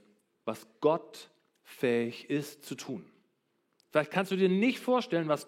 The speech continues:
Gott fähig ist zu tun in deinem eigenen Leben, in dem Leben deiner Kinder, in dem Leben deiner Ehe, im Leben dieser Gemeinde. Du kannst dir nicht vorstellen, was Gott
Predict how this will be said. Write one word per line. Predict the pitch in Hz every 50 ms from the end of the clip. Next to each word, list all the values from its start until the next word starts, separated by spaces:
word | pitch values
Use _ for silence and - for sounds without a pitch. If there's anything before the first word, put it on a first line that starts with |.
| - -
Gott | - 208 214 214 -
fähig | - - - 226 220 226 226 226 226
ist | 190 185 190 - -
zu | 180 180
tun | - - 180 143 117 98 - - - - - - -
in | 120 113
deinem | 120 117 117 113 117 - -
eigenen | - 120 123 120 113 113 107 104
Leben, | 98 101 101 101 135 147 151 - _ _ _ _ _ _ _ _ _ - - - - - _ -
in | 131
dem | 135 131 127
Leben | 127 139 147 143 147 147 147 - - _ _ _
deiner | - 117 113 113 110
Kinder, | - - - - 160 156 139 107 98 101 110 117 - - _ _ _ _ - - - -
in | 139
dem | 151 151 147 139
Leben | 135 151 165 170 165 165 151
deiner | 151 143 135 131 127 127 - - - -
Ehe, | 156 165 156 123 98 107 127 - 98 - - - _ _ _ _ _ _ _ _ _ _ _ _ _ _ _ _ _ -
im | 123 120 120
Leben | 127 135 143 147 139
dieser | 123 131 117 131 120
Gemeinde. | 117 113 107 107 110 120 131 120 120
Du | 110 127
kannst | 123 - - 180 196 - -
dir | 175
nicht | 180 202 254 247 -
vorstellen, | - - 226 269 269 247 - - 196 190 185 190
was | 180 175 156 - -
Gott | - 214 214